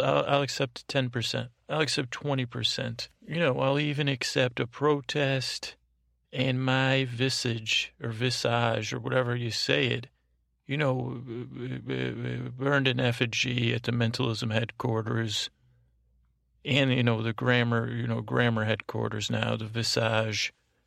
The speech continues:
proper pronunciation headquarters, a dual,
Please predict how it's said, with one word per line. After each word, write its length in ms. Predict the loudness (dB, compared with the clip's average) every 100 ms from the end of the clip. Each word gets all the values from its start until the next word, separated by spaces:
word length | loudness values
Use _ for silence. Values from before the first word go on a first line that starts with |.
| _ _ _ -4
proper 320 | 0 2 2
pronunciation 920 | 2 2 2 2 0 0 0 0 -2
headquarters, 1200 | -2 0 -2 -2 -6 -4 -4 -4 -6 -2 -2 -2 -6 _ _ _ _ _ _ _ -8
a 100 | -6
dual, 840 | -2 0 2 4 4 4 4 2